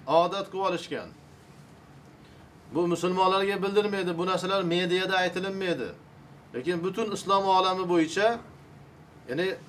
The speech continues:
alhamdulillah, islom ahlining ichida boylar ko'p. Lekin hozirgi mana bankalar, bankalar hammasi ularning qo'lida. Bankalarning boshi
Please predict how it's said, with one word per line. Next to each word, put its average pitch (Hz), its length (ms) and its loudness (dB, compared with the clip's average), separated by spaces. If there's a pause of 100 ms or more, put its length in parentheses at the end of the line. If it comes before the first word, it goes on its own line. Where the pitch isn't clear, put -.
(180)
alhamdulillah, 175 840 0 (160)
islom 170 320 2
ahlining 170 300 2
ichida 160 300 -4
boylar 165 420 4
ko'p. 202 240 2 (1200)
Lekin 160 260 0
hozirgi 185 520 2
mana 190 300 -2
bankalar, 180 560 2 (240)
bankalar 175 500 0
hammasi 190 520 0 (640)
ularning 196 440 4
qo'lida. 151 340 -2 (1200)
Bankalarning 180 640 0
boshi 185 320 2